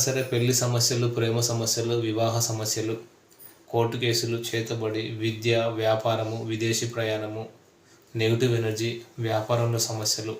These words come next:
ఇట్లాంటి ఏదైనా సమస్యలు ఉంటే, దానికి సంబంధించి ఏదైనా పరిహారాలు కావాలన్నా నన్ను అప్రోచ్ అవ్వచ్చు.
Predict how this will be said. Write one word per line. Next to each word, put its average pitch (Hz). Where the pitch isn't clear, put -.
ఇట్లాంటి 123
ఏదైనా 120
సమస్యలు 117
ఉంటే, 120
దానికి 120
సంబంధించి 123
ఏదైనా 117
పరిహారాలు 117
కావాలన్నా 110
నన్ను 110
అప్రోచ్ 113
అవ్వచ్చు. 107